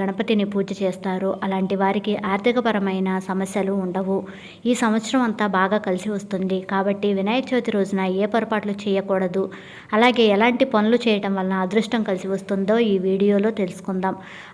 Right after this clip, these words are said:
ఆ పరమేశ్వరుడిలాగానే వినాయకుడు కూడా చిన్న చిన్న పరిహారాలను చేస్తే చాలు, సంతృప్తి చెందుతాడు.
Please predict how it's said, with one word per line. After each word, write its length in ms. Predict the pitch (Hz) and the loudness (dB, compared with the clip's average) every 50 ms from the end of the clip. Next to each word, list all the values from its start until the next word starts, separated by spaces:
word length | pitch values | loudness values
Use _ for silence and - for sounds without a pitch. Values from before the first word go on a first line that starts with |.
| - | 0
ఆ 60 | 220 | 0
పరమేశ్వరుడిలాగానే 1200 | 233 226 220 208 208 220 254 269 269 269 277 277 262 262 233 233 208 202 190 196 190 190 190 196 202 | 2 2 2 2 4 4 4 4 4 4 4 4 4 4 4 4 2 2 2 0 0 0 0 0 0
వినాయకుడు 600 | 196 202 196 196 202 214 233 240 233 240 226 208 | 0 2 2 2 2 2 2 2 0 0 -2 -2
కూడా 460 | 202 196 185 185 180 185 190 196 196 - - - - - - - - | -2 0 0 0 0 0 -2 -2 -4 -6 -12 -16 -18 -20 -8 -2 0
చిన్న 140 | 226 247 277 | 4 4 4
చిన్న 320 | 277 277 277 247 233 220 | 4 4 2 4 4 2
పరిహారాలను 880 | 214 226 214 196 202 185 226 226 220 220 214 208 202 196 202 202 202 196 202 - 196 | 2 2 2 2 2 4 4 2 4 4 2 2 2 2 2 2 0 0 0 0 0
చేస్తే 320 | 180 180 - - 202 196 - 208 | 0 0 0 -2 -2 -2 -2 -2
చాలు, 240 | 180 185 185 214 | -2 0 0 -2
సంతృప్తి 560 | 220 - 226 202 202 202 220 233 - - 220 208 220 | -2 0 0 0 2 2 0 0 0 -2 -2 0 0
చెందుతాడు. 500 | 202 185 196 196 196 185 185 185 196 | -2 -2 -2 -2 -2 0 0 0 0